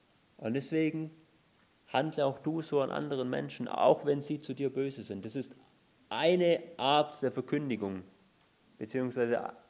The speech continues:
vor allem eine Vorbereitung, um dann anderen das Evangelium verkündigen zu können. Und weil es um Gottes Ehre hier geht, ja, weil es auf dem Spiel steht, dass er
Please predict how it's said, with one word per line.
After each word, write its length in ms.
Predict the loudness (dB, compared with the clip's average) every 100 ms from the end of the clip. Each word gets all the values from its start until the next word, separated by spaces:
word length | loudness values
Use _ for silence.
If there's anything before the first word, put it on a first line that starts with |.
| _ _ _ -8
vor 160 | 4 6
allem 160 | 6
eine 200 | 2 0
Vorbereitung, 800 | 0 0 2 0 0 -2 -4 -10 -10 _ _ _ _
um 220 | -2 -2 0
dann 400 | 0 0 -4 -4
anderen 460 | -4 -4 -2 -2
das 100 | -2
Evangelium 580 | -4 -4 0 0 0 -2
verkündigen 600 | -8 -6 -4 -4 -6 -8
zu 100 | -12
können. 300 | -14 -14 -14 -18 -20 -20 _ _ _ _ _ _ _ -20 -20 -20 -20 -10
Und 120 | 6
weil 160 | 10 10
es 100 | 8
um 140 | 2
Gottes 400 | 8 8 8 0
Ehre 420 | 2 6 8 6
hier 200 | 4 2
geht, 500 | 2 4 4 2 -8 -18 _ _ _ _ _ _ _ _ _ _
ja, 300 | 2 2 2
weil 220 | 0 2 2
es 120 | 2
auf 120 | 2
dem 100 | 0
Spiel 340 | -6 0 0
steht, 360 | 0 -2 -2 -2
dass 300 | -4 -4 -12 -16 -20 -20 -20 -20 _ -20 4
er 480 | 8 12 12 10 2